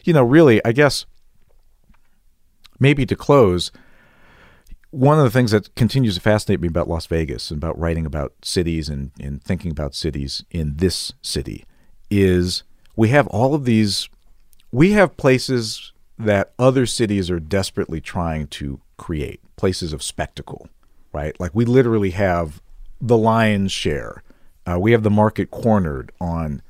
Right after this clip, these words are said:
spectacle. Now it's a question for us, can we make more places like the Fifth Street School? Like, if we can imagine, like, twenty more places. I mean, they don't have to be Mission Revival, nineteen thirty-six era, you know, schoolhouses, but,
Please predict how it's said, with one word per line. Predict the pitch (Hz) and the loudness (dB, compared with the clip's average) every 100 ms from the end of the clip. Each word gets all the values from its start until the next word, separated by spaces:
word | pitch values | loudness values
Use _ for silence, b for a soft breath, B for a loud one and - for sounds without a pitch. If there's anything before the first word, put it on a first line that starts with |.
| - | -16
spectacle. | - 82 - - - - - b b b b b | -6 -4 -4 -8 -12 -14 -16 b b b b b
Now | 110 143 185 156 110 92 - | 2 4 4 4 4 0 -6
it's | 95 | -8
a | 101 | -6
question | - 101 - 90 | -2 -2 -2 -6
for | 92 71 | -4 -2
us, | 90 87 - b b b b b | -2 -4 -8 b b b b b
can | - | -2
we | 101 | 2
make | 104 143 - | 2 2 0
more | 90 104 117 | -2 2 0
places | - 101 98 - 87 82 | 0 0 0 -2 -6 -4
like | 85 78 - _ _ | -4 -4 -6 _ _
the | - | -14
Fifth | - 92 | -8 -8
Street | - 78 - | -8 -10 -10
School? | - 95 78 - - - _ _ _ - | -10 -8 -10 -12 -20 -20 _ _ _ -10
Like, | 78 - | -8 -8
if | 85 | -6
we | 135 | -4
can | - 104 | 0 0
imagine, | 92 123 147 123 113 107 101 - - - _ - _ _ - | 2 4 2 2 2 2 -2 -8 -20 -20 _ -20 _ _ -8
like, | 95 90 _ _ _ - | -6 -6 _ _ _ -16
twenty | - 101 101 110 | -10 -4 0 0
more | 101 95 95 | 0 0 0
places. | 87 98 92 - 69 | 0 0 -2 -2 -4
I | |
mean, | 101 110 | 0 4
they | 131 | 4
don't | 143 | 4
have | 123 123 | 2 2
to | 113 | 0
be | 92 110 104 95 b b b | 0 2 2 -2 b b b
Mission | 107 113 117 | 0 2 0
Revival, | 104 98 104 104 95 101 | 2 4 6 6 4 2
nineteen | 98 101 110 95 | 0 0 -2 0
thirty-six | 104 95 - 101 - - | -2 -4 -4 -6 -6 -8
era, | 101 101 95 90 | -4 -2 -2 -4
you | 101 | -4
know, | 95 85 | -4 -6
schoolhouses, | - - 131 104 78 76 76 | -8 -4 -2 -2 -4 -6 -10
but, | - 98 - | -8 -10 -10